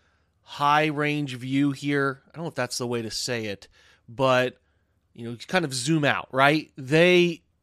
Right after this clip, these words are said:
I thought, had a really good game plan, uh, that they clearly altered. The offense felt a lot like last year, and again, obviously this is because of the rain and all of the elements surrounding the game, but I thought they did a nice job creating opportunities for the quarterback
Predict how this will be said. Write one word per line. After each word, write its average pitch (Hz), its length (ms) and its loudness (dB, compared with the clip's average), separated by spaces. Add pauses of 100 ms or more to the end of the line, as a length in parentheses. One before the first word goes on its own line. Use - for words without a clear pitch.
(260)
I 233 120 -4
thought, 370 180 2
had 370 120 4
a 330 40 4
really 240 220 2
good 208 180 -2
game 147 260 2
plan, 123 460 -2 (560)
uh, 123 140 -4
that 131 160 -6
they 151 100 0
clearly 220 560 -2
altered. 135 600 -2
The 156 100 -2
offense 277 400 2
felt 220 260 4
a 214 40 6
lot 175 260 6
like 165 200 2
last 135 360 4
year, 139 160 -2
and 135 100 -2
again, 127 300 0
obviously 143 540 2
this 131 180 -4
is 131 80 -6
because 131 720 4 (520)
of 135 140 -4
the 135 100 0
rain 131 500 0
and 127 100 0
all 123 180 4
of 113 80 -2
the 127 120 0
elements 123 360 0
surrounding 123 560 0
the 117 80 -8
game, 113 320 -6
but 131 100 0
I 151 120 4
thought 180 420 6
they 147 300 0
did 156 240 0
a 175 80 2
nice 151 320 2
job 135 520 4
creating 143 560 -2
opportunities 131 680 -2
for 120 100 -8
the 107 80 -12
quarterback 151 720 4